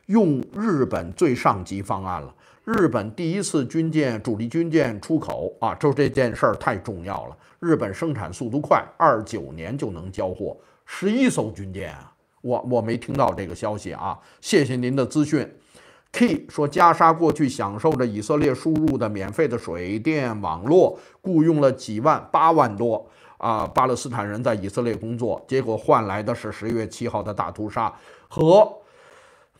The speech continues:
一街筒子的巴勒斯坦人的欢呼，追着皮卡啊，大家全都欢呼，从大人到孩子。他说：“以色列还能相信巴，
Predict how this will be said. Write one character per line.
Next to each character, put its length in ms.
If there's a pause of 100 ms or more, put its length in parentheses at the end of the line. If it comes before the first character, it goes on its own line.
(640)
一 240
街 360
筒 500
子 220
的 280 (380)
巴 160
勒 140
斯 180
坦 180
人 140
的 80
欢 240
呼， 260 (120)
追 280
着 140
皮 320
卡 160
啊， 380
大 200
家 140
全 300
都 80
欢 280
呼， 200
从 200
大 200
人 100
到 140
孩 260
子。 100 (300)
他 100
说 100
：“以 140
色 180
列 120
还 160
能 160
相 320
信 320
巴， 180